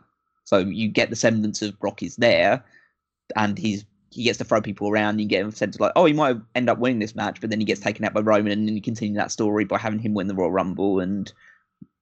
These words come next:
continue all the way up to WrestleMania with that. That's why I thought that it was, I just thought it was surprising that they went with that decision on the last minute because the fact that Brock wasn't in that match twenty, like, hours before the show. So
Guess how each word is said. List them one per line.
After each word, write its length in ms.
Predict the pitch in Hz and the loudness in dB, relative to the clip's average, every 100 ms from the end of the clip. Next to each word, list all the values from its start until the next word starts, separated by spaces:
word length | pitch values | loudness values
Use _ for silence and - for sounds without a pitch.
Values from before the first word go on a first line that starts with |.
| - | -2
continue 360 | 113 110 104 101 | 0 2 2 2
all 180 | - | 4
the 60 | 107 | 4
way 100 | 101 | 4
up 80 | - | 2
to 80 | - | 0
WrestleMania 440 | 110 107 101 104 95 | -4 -2 0 0 -2
with 140 | 95 | 0
that. 300 | 110 98 - - _ _ _ _ _ _ - | 2 2 -2 -8 _ _ _ _ _ _ 2
That's 180 | 117 - | 2 4
why 160 | 110 | 4
I 40 | 104 | 4
thought 220 | 104 - | -2 -2
that 120 | 104 | -2
it 40 | 69 | 0
was, 260 | 95 101 - _ _ - | -4 -8 -14 _ _ 0
I 80 | 165 | 2
just 140 | 175 | 4
thought 140 | 175 160 | 4 6
it 40 | |
was 120 | 147 | 4
surprising 460 | - - 156 135 135 | 0 0 2 2 2
that 60 | 110 | 0
they 120 | 123 | 2
went 160 | 131 | 2
with 100 | 110 | 2
that 200 | 110 104 | 0 0
decision 460 | - 110 113 110 104 | -2 -4 -2 0 0
on 80 | 101 | -2
the 60 | 95 | 0
last 300 | 110 107 113 | 2 2 0
minute 180 | 110 90 | -4 -4
because 400 | 110 - 113 104 | -4 0 -2 0
the 80 | |
fact 140 | - - | -2 -2
that 120 | 131 | 0
Brock 160 | 135 - | -2 0
wasn't 220 | 123 127 | 0 0
in 80 | 127 | 2
that 140 | 113 | 2
match 240 | 107 113 - | 0 -2 -4
twenty, 240 | - 113 - _ | -4 -4 -6 _
like, 180 | 117 98 - _ - | 0 0 -4 _ 0
hours 300 | 120 117 110 | 2 0 -4
before 280 | - 127 113 | -6 -4 -4
the 80 | |
show. 280 | 117 156 117 - _ _ _ - | -2 -2 -2 -4 _ _ _ -10
So 240 | 73 69 | -8 -8